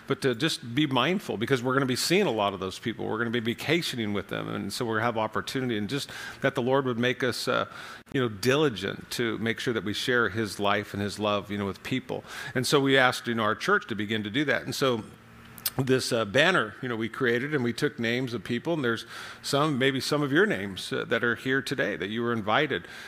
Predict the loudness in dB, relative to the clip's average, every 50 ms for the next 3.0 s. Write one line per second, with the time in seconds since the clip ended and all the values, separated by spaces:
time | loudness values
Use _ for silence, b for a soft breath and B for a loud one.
0 | B B B -4 -2 0 2 2 4 4 2 0 0 0 0 0 0 0 0 -2
1 | -2 -2 -2 -2 -2 -2 -2 -2 -2 -4 -4 -6 -4 -4 -4 -4 -4 -2 -2 -2
2 | 0 0 0 0 2 4 4 4 4 2 -2 -4 -4 -2 0 2 2 4 2 2